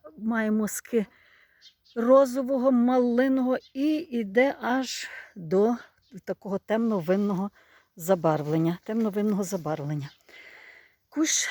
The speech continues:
досить високорослий, дуж-, досить високорослий, метр вісімдесят, два метри. Цю красуньку нам подарував розплідник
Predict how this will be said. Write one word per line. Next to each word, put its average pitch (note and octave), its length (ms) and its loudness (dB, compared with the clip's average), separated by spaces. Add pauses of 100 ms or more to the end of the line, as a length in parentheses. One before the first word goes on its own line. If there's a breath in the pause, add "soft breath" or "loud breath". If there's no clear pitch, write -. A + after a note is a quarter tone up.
(160 loud breath)
досить A#3+ 360 0
високорослий, F#3 720 -4
дуж-, G#3 280 -2
досить F#3 400 -6
високорослий, F3 680 -6
метр G#3+ 320 -2
вісімдесят, F#3 800 0
два F3+ 260 4
метри. B3 520 0 (540 soft breath)
Цю C#4+ 160 -8
красуньку C4 640 -2
нам G#3+ 220 2
подарував F#3+ 840 0
розплідник A3+ 800 -4